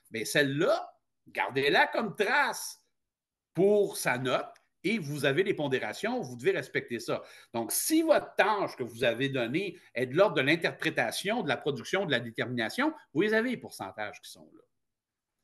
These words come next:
Alors, si vous jouez puis vous dites, « Ah non, non, ben moi, je la reconnais, celle-là, elle est, elle est bonne, il me l'a bien fait, je la reconnais à cent pour cent de sa note », mais là, vous ne respectez pas la D D I. Ok, ça, c'est, c'est, à ce moment-là,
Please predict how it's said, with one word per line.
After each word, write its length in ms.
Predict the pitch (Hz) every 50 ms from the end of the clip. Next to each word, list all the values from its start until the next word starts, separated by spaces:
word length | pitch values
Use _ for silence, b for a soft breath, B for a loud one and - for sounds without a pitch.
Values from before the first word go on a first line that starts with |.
| _ _ _ _
Alors, 280 | - 104 110 110 110 -
si 340 | - - - - 240 302 320
vous 220 | 180 143 160 160
jouez 400 | 139 123 151 165 180 214 233 233
puis 160 | - - 135
vous 40 | 123
dites, « 80 | - - 185
Ah 80 | 240
non, 80 | 240 233
non, 120 | 247 254
ben 140 | 202 - 147
moi, 80 | 175 220
je 60 | 214
la 80 | 190 156
reconnais, 440 | 160 156 156 185 156 151 190 -
celle-là, 400 | - - 165 139 139 143 175 214 196
elle 60 | 147
est, 120 | 135 -
elle 280 | 170 185 180 - 135 139
est 40 | 139
bonne, 300 | 135 170 214 240 226 185
il 80 | 156
me 60 | 143 147
l'a 80 | 147
bien 200 | 139 139 139 120
fait, 140 | - - 240
je 80 | 220 156
la 80 | 127
reconnais 240 | 123 127 - 143 170
à 80 | 208 165
cent 160 | - 170 156
pour 160 | 143 120 107
cent 140 | - 185 170
de 60 | 160
sa 140 | - 135 117
note », 240 | 131 196 262 254 - - _ _ _ _ _ _ _ _
mais 80 | - -
là, 80 | 202
vous 60 | 233 202
ne 80 | 139
respectez 380 | 117 - - 127 117 - - 104
pas 160 | - 160 147
la 120 | 123 92
D 160 | - - 92 85
D 80 | _
I. 260 | - _ - - _ _ _ _ _ _ _ _
Ok, 220 | _ - 131 139 135
ça, 120 | 160 175
c'est, 200 | - - 117 113 -
c'est, 260 | - - 107 90 85 - - -
à 80 | -
ce 80 | - -
moment-là, 560 | - 139 151 151 135 113 101 123 147 180 185